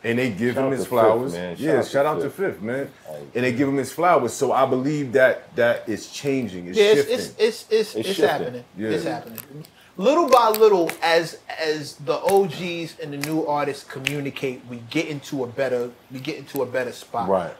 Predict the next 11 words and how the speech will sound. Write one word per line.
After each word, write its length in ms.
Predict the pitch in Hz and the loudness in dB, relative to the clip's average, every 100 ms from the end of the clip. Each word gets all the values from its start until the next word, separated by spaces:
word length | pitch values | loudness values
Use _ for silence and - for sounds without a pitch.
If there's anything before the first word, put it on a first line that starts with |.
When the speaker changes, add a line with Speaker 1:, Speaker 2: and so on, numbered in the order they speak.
| 92 | -4
Speaker 3:
I 100 | 139 | -2
Speaker 2:
yeah. 60 | - | -2
Speaker 3:
think 440 | - 214 196 - _ _ - | 0 0 0 -10 _ _ -4
what 200 | 139 131 | -2 0
Big 220 | 160 185 | 0 0
is 160 | 160 - | -2 -4
talking 360 | 151 139 131 | -4 -4 -4
about, 400 | 123 117 120 113 - _ _ _ _ _ _ - | -8 -4 -6 -8 -14 _ _ _ _ _ _ -10
in 120 | 131 | -2
my 200 | 139 170 | 4 6
opinion, 540 | 165 - 143 127 117 | 4 0 -8 -10 -12